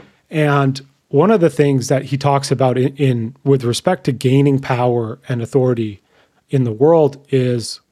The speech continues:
building a personal brand. And so the quote today that he has is, "Being memorable equals getting picked."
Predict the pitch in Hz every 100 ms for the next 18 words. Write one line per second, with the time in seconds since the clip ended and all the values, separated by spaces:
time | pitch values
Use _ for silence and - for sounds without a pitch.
0 | _ _ _ 117 123 127 120 117 - 127
1 | - 107 151 175 113 - - _ _ _
2 | _ _ _ _ _ _ _ - 135 127
3 | 143 123 - 160 175 - - 135 113 120
4 | 143 143 - 131 120 107 123 120 131 -
5 | 135 120 - _ _ _ _ _ _ 147
6 | 180 202 147 151 143 131 117 123 120 123
7 | _ 147 135 131 123 - 131 120 107 _
8 | - 143 - - -